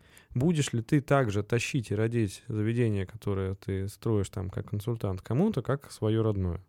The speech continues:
Безусловно, проекты бывают и не выстрелившие.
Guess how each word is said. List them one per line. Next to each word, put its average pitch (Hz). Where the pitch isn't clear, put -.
Безусловно, 147
проекты 143
бывают 117
и 120
не 120
выстрелившие. 90